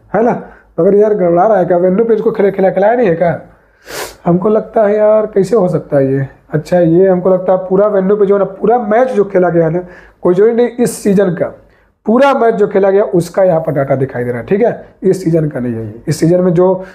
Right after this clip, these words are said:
सात match होता है ना अपने home ground पे, तो सात match तो हो, हो ही रहा है, सातवां match ही। तो इस season का नहीं है ये, अ-, अगली बार किसी चीज़ का होगा टी ट्वेंटी का ये, एक विकेट, नहीं तो इसमें ले भी नहीं किया wicket ये। अब यहाँ पर राशिद खान की अगर बात करें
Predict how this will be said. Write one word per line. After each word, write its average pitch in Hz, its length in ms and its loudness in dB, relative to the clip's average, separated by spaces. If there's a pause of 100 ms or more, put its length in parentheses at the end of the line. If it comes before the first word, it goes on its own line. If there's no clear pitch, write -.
(100)
सात 196 340 -2
match 190 160 0
होता 180 160 0
है 180 60 2
ना 247 80 4
अपने 247 180 0
home 185 200 0
ground 175 240 0
पे, 170 60 2
तो 160 80 0
सात 175 320 -2
match 165 220 0
तो 160 80 0
हो, 160 140 0
हो 147 100 0
ही 185 160 4
रहा 190 100 4
है, 180 60 2
सातवां 175 380 -2
match 160 200 -2
ही। 160 80 -8
तो - 680 -8
इस 190 180 -4
season 196 260 2
का 202 80 2
नहीं 202 140 2
है 202 100 2
ये, 240 140 2
अ-, 196 320 0
अगली 226 220 4
बार 214 140 2
किसी 180 200 0
चीज़ 180 220 -4
का - 100 0
होगा 147 220 0
टी 143 160 -4
ट्वेंटी 123 360 -4
का 120 120 -6
ये, 127 220 -6
एक 190 160 2
विकेट, 127 320 -2
नहीं 139 120 0
तो 151 60 2
इसमें 156 220 0
ले 147 180 0
भी 147 100 0
नहीं 123 120 -6
किया 117 200 -10
wicket 117 360 -14
ये। - 120 -16 (600)
अब 180 160 4
यहाँ 190 140 2
पर 202 100 0
राशिद 196 320 0
खान 226 260 -2
की 220 60 0
अगर 214 160 2
बात 208 240 0
करें 233 160 0